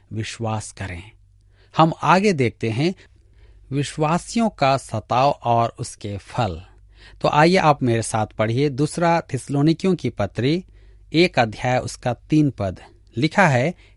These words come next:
"हे भाइयों, तुम्हारे विषय में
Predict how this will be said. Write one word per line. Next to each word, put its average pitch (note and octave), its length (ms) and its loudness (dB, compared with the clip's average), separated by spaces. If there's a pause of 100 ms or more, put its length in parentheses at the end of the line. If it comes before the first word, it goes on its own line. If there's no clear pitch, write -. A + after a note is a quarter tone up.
"हे A3+ 280 4
भाइयों, G#2+ 580 0 (380)
तुम्हारे F3 440 4
विषय D3+ 420 4
में G2+ 300 0